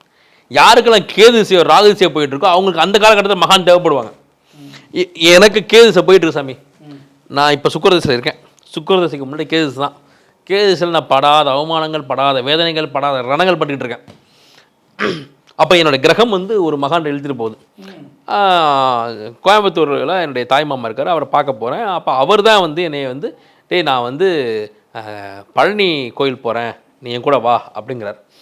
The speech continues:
Speaker 1: அப்போ பழனி கோயிலுக்கு போகும்போது நானு, எங்க, என்னுடைய தாய் மாமா, அவருடைய பையன்,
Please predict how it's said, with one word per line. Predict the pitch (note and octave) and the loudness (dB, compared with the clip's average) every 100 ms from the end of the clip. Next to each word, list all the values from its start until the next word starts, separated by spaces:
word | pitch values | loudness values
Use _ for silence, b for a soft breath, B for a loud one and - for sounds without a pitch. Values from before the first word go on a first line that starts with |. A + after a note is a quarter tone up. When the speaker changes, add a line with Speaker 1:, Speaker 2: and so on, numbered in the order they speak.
| b b b b | b b b b
Speaker 1:
அப்போ | - F#3+ F#3 D#3 | -4 2 4 4
பழனி | - E3 A3 A3 | 4 2 4 2
கோயிலுக்கு | F#3+ F3 D3+ | 2 0 -2
போகும்போது | C#3+ D#3+ D3 C3+ D3 G#3 E3+ C3+ | -2 0 0 -2 0 0 0 -2
நானு, | B2+ C#3+ E3 G3+ C4+ - | 0 2 2 0 -4 -6
எங்க, | C#3+ C3+ | -6 -4
என்னுடைய | B2 C3 B2 | -4 -6 0
தாய் | C3+ D#3+ | 0 2
மாமா, | D3 G3+ - | 0 -2 2
அவருடைய | E3 B3 G#3+ E3 | 2 4 4 2
பையன், | D#3 D3 | 0 -4